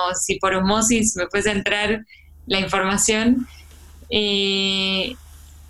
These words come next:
y nada, y empecé como a tratar de, de pensar conceptualmente qué quería, eh,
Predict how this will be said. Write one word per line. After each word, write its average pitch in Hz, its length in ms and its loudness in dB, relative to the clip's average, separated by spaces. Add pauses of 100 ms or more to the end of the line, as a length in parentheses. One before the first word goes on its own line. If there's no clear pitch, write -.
(260)
y 302 100 0
nada, 311 240 4
y 226 80 2
empecé 240 380 2
como 277 160 4
a 240 60 2
tratar 214 320 0
de, 226 320 2
de 190 500 -2
pensar 202 440 0
conceptualmente 220 840 0
qué 220 120 0
quería, 214 560 0 (380)
eh, - 200 -6